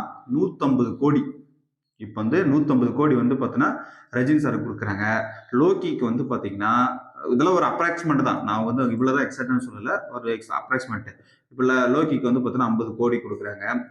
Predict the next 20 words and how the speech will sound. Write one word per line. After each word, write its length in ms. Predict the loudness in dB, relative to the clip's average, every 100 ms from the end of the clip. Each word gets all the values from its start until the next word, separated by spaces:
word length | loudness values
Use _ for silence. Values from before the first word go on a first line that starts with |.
| -18 _ -4
அதுக்கப்புறம் 540 | -2 0 0 0 0
வந்து 180 | 2 0
பாத்தீங்கன்னா 460 | -2 -4 -4 0 0 -2 -6 -16 _
சைடு 300 | -2 0 2 2
ஆக்டர்ஸ்லாம் 560 | 0 0 -2 0 -2
இருப்பாங்க 280 | -2 -4 -2
இல்லையா, 180 | 0 0 0 -2
அவங்களுக்கு 440 | 2 4 4 2
வந்து 140 | 0 0
பாத்தீங்கன்னா 400 | -2 -2 0 2 0 -2 -2
ஆக்டர்ஸ், 420 | -2 -4 -8 -8 -4
ஜூனியர் 400 | 2 4 4 2
ஆக்டர்ஸ்ன்னு 540 | -4 -10 -12 -10 -10
சொல்லுவாங்க, 340 | -6 -8 -4 -2 -4 -4
அவங்களுக்கு 420 | 0 4 4 2
வந்து 180 | 0 0 0
பாத்தீங்கன்னா 440 | -6 -6 -2 -2 -2 -6 -20 _ _
ஒரு 120 | -2
கிட்டத்தட்ட 400 | 0 0 0 0
வந்து 280 | 2 2 2